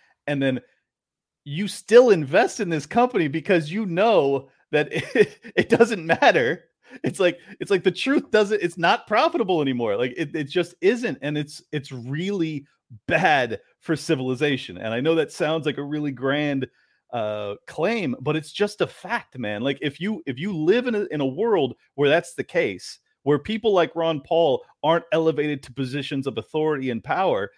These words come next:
and given a, a place where they can actually speak to the people when they have warned you time and time again and been correct time and time again, well, then you're doomed. I mean, this is, this is just not a civilization that can, can be sustained. And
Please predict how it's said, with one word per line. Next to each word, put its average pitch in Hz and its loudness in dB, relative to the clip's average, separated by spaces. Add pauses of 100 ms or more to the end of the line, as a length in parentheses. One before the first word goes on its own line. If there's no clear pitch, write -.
(140)
and 127 -2
given 151 -2
a, 123 -2 (320)
a 135 -2
place 143 -2
where 131 -2
they 131 2
can 135 -4
actually 127 -6
speak 139 -4
to - -10
the 113 -8
people 156 -6
when 120 0
they 135 0
have 131 -4
warned 151 0
you 123 -6
time 175 -2
and 120 -4
time 160 0
again 131 -2 (260)
and 131 -2
been 170 2
correct 143 -2
time 180 -2
and 147 -8
time 175 -2
again, 143 -4 (320)
well, 214 4
then 208 4 (180)
you're 269 -2
doomed. 254 0 (220)
I - -16
mean, 175 -4
this 208 -4
is, 175 -6
this - -6
is 226 -2
just - -4
not 175 4
a 151 0
civilization 170 0
that 139 -2
can, 143 -8 (160)
can 151 -4
be 156 -6
sustained. 180 -4 (420)
And 151 -2